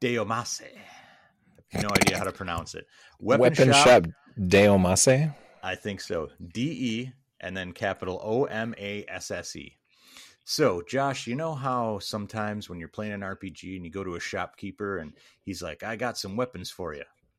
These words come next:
Speaker 1: right?
Speaker 2: Ooh.
Speaker 1: You're the
Speaker 2: Okay.
Speaker 1: weapon guy, and you're, you're building the weapons for these adventurers who are coming through.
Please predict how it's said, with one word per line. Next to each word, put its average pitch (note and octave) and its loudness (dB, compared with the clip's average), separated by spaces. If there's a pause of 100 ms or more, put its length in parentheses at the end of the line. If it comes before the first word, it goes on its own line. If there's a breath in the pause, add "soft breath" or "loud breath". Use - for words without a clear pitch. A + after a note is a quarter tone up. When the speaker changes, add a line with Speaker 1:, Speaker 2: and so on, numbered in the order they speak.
(520)
Speaker 1:
right? A#2+ -2
Speaker 2:
Ooh. D#2+ -10 (960)
Speaker 1:
You're D3 2
the G2 6
Speaker 2:
Okay. G2+ 4
Speaker 1:
weapon G2+ 0
guy, D#2+ -8 (520)
and F2 -12
you're, G#2 -6 (100)
you're A2+ -2
building A2 -2
the G2 -6
weapons F#2+ -6
for F2+ -10
these F2 -10
adventurers E2+ -10
who D#2 -16
are D#2 -16
coming D2+ -14
through. - -20